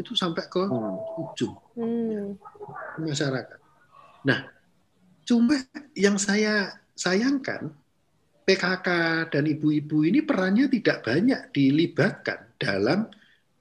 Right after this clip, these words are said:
Speaker 1: covid sekarang ini. Padahal kalau Anda masuk ke ibu-ibu sampai dekati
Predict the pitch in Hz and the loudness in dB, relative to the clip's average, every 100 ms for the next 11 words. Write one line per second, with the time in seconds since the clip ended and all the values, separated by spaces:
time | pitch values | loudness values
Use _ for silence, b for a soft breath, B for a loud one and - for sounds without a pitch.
0 | - 151 190 185 - 147 147 147 113 - | -12 -2 -2 -2 -4 -2 -2 -4 -8 -4
1 | 180 180 208 269 - 110 - 143 143 139 | -2 2 4 4 0 -2 -4 0 2 2
2 | 139 165 190 240 208 180 185 - 160 139 | 0 -2 0 0 -2 -2 -2 -2 -4 -2
3 | 139 131 175 - 101 107 127 143 156 135 | 0 0 0 -6 -8 -4 -4 -2 -4 -4
4 | 123 - 147 | -4 -2 -4